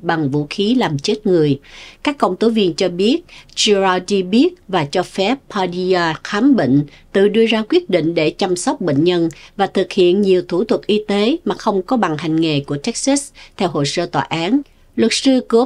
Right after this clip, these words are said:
Padilla là Dick DeGuerin đã nói với tờ Houston Chronicle rằng Padilla là phụ tá giải phẫu có giấy phép,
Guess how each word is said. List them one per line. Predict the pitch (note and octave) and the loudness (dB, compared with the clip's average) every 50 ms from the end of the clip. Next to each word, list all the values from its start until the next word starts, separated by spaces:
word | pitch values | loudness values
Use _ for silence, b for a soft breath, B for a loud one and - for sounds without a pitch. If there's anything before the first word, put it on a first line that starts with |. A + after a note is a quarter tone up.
| A3+ | 2
Padilla | - A#3+ G#3 G3+ G3+ G#3 G#3+ G#3 G#3 G3+ F#3 F3+ E3+ E3+ | 0 0 0 0 0 0 0 0 2 2 2 2 0 0
là | E3 E3+ E3 - | -2 -4 -4 0
Dick | - A3 C4+ C#4 - _ | 0 0 0 0 -4 _
DeGuerin | - G3 F#3+ F3 E3+ F3+ F#3 F3+ F3 F3+ F3+ F3 E3 D#3+ | 0 0 0 0 0 0 0 2 4 2 2 2 2 0
đã | D3+ D#3 F3 | 0 0 0
nói | F#3+ F3+ F3+ G#3 A#3 | 0 0 0 2 2
với | C4+ C4+ | 0 0
tờ | - - - F3 D3+ | 0 0 -2 -2 0
Houston | G#3 F#3+ F#3 - - - G3+ F3+ E3+ D#3 | 0 0 0 -2 -2 -2 0 0 0 0
Chronicle | - F#3 E3+ E3 E3 D#3 D3 - - F3 E3 D#3+ D3+ D3 B B B B B B | 0 -2 -2 -2 -2 -4 -4 -2 -2 -2 -2 -2 -4 -6 B B B B B B
rằng | F#3 F#3 G#3 F#3+ F3+ F3 E3+ - | -4 -2 0 2 2 0 0 0
Padilla | G3+ G3 F#3+ F#3 G3+ G3+ F#3+ G3 F#3 F3+ E3+ | -2 -2 0 0 -2 0 0 0 0 2 0
là | E3+ D3+ | -2 -2
phụ | C#3+ - D#3+ D3+ D3 | -2 -2 -2 -2 -2
tá | C#3+ - F#3+ F#3+ F#3+ G#3 B3 D4+ D#4+ | -2 -2 -2 0 0 0 0 -2 -4
giải | - E3 C#3+ A2+ F3 | -2 -2 -2 -2 -2
phẫu | - - E3+ C3+ C3+ C#3 C#3 | -6 -4 -2 -2 -2 -2 -2
có | - A3+ | 0 0
giấy | A#3 G3+ G#3 A#3+ | 0 2 0 -2
phép, | A#3+ - - A3+ C4 D4+ | -2 -2 -2 -2 -2 -2